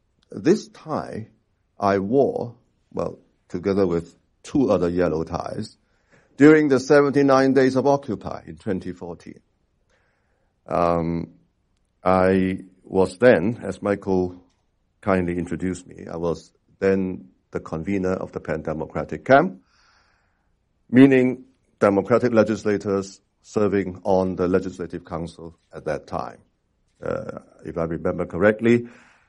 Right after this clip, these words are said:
there were twenty-seven of us at that time. So this explains the yellow color of my tie. Um, to me, it is a color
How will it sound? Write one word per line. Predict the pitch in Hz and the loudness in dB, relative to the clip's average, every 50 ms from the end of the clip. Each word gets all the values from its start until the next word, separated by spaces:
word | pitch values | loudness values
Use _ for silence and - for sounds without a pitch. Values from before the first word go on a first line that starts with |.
| _ _ _ | _ _ _
there | - 98 98 | 4 4 4
were | 95 92 92 90 | 6 6 4 2
twenty-seven | - - - 123 113 - 113 104 - - 117 107 98 78 | 2 0 0 0 0 0 -2 -4 -2 -2 -2 -2 -2 -6
of | 73 69 71 | -8 -8 -8
us | 67 67 65 - - _ _ _ 82 | -8 -10 -10 -14 -18 _ _ _ -16
at | 76 - | -14 -10
that | - - - - | -12 -12 -12 -12
time. | - - - - - _ _ _ _ _ _ _ _ _ _ _ _ _ _ _ _ _ | -14 -16 -16 -18 -20 _ _ _ _ _ _ _ _ _ _ _ _ _ _ _ _ _
So | - - 90 85 82 - - - - - - - _ _ - - | -6 -4 -2 -2 -2 -4 -8 -8 -12 -14 -16 -20 _ _ -10 -2
this | - 107 123 - - - - - _ _ _ _ _ _ _ - | 2 2 2 2 -2 -10 -20 -20 _ _ _ _ _ _ _ -16
explains | - - - _ - 107 104 101 95 92 98 - _ _ _ _ _ _ _ _ _ _ _ _ _ _ _ _ | -14 -14 -14 _ 0 2 2 2 0 -2 -8 -14 _ _ _ _ _ _ _ _ _ _ _ _ _ _ _ _
the | - 90 | -6 -6
yellow | 85 - 82 104 110 110 104 101 98 95 | -6 0 4 6 6 6 6 4 2 2
color | 95 95 - 107 95 95 92 90 | -2 -4 -4 -2 2 2 2 2
of | 85 87 85 - - _ _ _ | 0 -2 -6 -8 -12 _ _ _
my | - 78 76 78 | -8 -8 -6 -6
tie. | - - 120 127 127 131 139 147 139 - - - _ _ _ _ - _ _ _ _ _ _ _ _ _ _ _ _ - | -2 2 4 4 4 4 2 0 -4 -8 -16 -20 _ _ _ _ -20 _ _ _ _ _ _ _ _ _ _ _ _ 2
Um, | 113 113 110 107 107 104 101 104 104 104 - - | 4 6 6 6 6 4 2 0 -4 -6 -12 -6
to | - 135 131 | 0 4 6
me, | 131 175 214 208 202 196 185 156 135 - _ _ _ _ _ | 8 8 8 8 4 2 -2 -4 -6 -12 _ _ _ _ _
it | - 113 110 113 | -8 -4 -2 -2
is | 104 - | -2 -2
a | 104 95 | -4 -6
color | - - 143 143 135 127 120 110 | -2 0 2 4 6 6 4 4